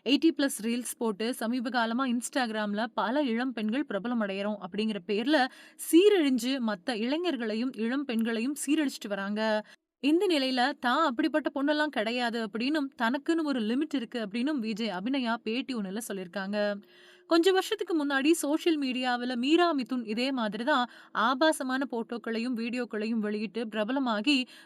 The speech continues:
Bigg Boss வீடு வரைக்கும் போனாங்க. இப்போ அவங்க எங்க இருக்காங்க அப்படின்னே தெரியாம காணாம போயிட்டாங்க. ஸ்ரீரெட்டி, அமலா சாஜி, இலக்கியா, சூர்யா பிரபா அப்படின்னு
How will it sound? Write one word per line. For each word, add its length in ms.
Bigg 200
Boss 240
வீடு 240
வரைக்கும் 340
போனாங்க. 480
இப்போ 280
அவங்க 200
எங்க 200
இருக்காங்க 420
அப்படின்னே 260
தெரியாம 580
காணாம 420
போயிட்டாங்க. 600
ஸ்ரீரெட்டி, 580
அமலா 340
சாஜி, 360
இலக்கியா, 540
சூர்யா 580
பிரபா 360
அப்படின்னு 360